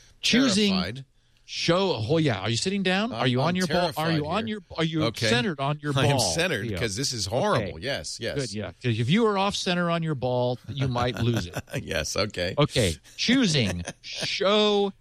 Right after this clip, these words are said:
Speaker 1: advanced settings.
Speaker 2: Show it, uh, show it, uh, show advan-, oh, that's way at the bottom here. Okay, good.
Speaker 1: Oh, yeah.
Speaker 2: Okay,
Speaker 1: Go
Speaker 2: yeah, yeah.
Speaker 1: all the way
Speaker 2: Okay,
Speaker 1: to, it's
Speaker 2: yeah,
Speaker 1: a
Speaker 2: yeah.
Speaker 1: long
Speaker 2: Passwords
Speaker 1: scroll
Speaker 2: and
Speaker 1: to the bottom.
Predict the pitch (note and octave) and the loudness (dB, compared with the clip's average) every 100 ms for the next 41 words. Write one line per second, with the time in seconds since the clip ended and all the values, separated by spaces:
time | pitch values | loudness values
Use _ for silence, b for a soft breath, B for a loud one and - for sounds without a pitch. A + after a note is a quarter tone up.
0 | - - D3+ C3+ B2 C#3+ C#3+ C3+ - - | -16 -2 -2 0 2 4 4 0 -6 -10
1 | - - C3+ A2+ D#2+ - D3 D3+ B2+ - | -6 0 2 2 -2 -2 0 0 -2 -4
2 | A#2+ A2+ G#2+ G2+ C3 B2+ G#2+ G#2 G2+ G2 | -2 0 0 -4 -6 -4 -2 -2 -2 -2
3 | F#2 - A2 A2 G2 G2 G#2 A2+ - B2 | -6 -6 -6 -4 -4 -2 -2 -2 0 -2
4 | G2+ F2 D2+ B1 - A2 G2+ E2 E2+ C3 | -2 -4 -4 -6 -4 -4 -2 -4 2 2
5 | C#3 D2 B1+ C3 C3 D#3+ F3+ F#3 F#3+ F#3 | 2 0 0 2 2 2 2 0 0 0
6 | F#3 F3+ F3+ F#3 F3 C3+ A2+ E3+ C#3+ D3+ | 0 0 0 0 -2 -4 -8 -4 -4 -4
7 | C#3 - C3+ D3 D3 C#3+ C#3 B2+ B2+ B2+ | -4 -4 -4 -2 -2 -2 -4 -4 -4 -2
8 | B2+ B2+ A#2+ G2 F#2 C3+ C#3+ D#3+ E3 E3 | 0 0 -2 -4 -4 -2 -2 -2 -2 -4